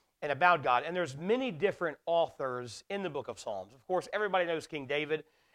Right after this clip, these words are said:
and they associate him, associate him as the psalmist, but David only wrote seventy-three of the Psalms. The rest of the Psalms were written by, uh, Korah. They were written by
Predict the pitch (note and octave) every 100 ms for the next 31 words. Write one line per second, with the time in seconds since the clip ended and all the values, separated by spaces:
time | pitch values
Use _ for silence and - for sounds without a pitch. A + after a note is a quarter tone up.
0 | - D3 D#3 D#3 - F3 D#3 E3 E3 -
1 | C#3 - E3+ D#3 D#3+ C#3 D#3 D3 D3+ B2+
2 | A#2 D#3 D3+ D3+ D3+ - C#3+ B2+ G#3 G#3+
3 | F3 - _ _ - - F#3+ G3 F3+ F3
4 | E3 - - F#3+ F#3 D#3+ - D#3+ F#3 E3
5 | C3+ C3+ - _ _ - D#3+ C#3+ C3 -
6 | G3+ G#2 F2 D#2 - D3+ F3+ F3 E3+ -
7 | E3+ E3 D3 C#3+ C#3+ E3 D3 C#3+ C#3 C#3
8 | B2+ _ _ - - C3 B2 A2+ - F#3
9 | F#3 F3+ F3 C#3+ C3+ D#3+ D#3 C#3+ C#3+ C#3+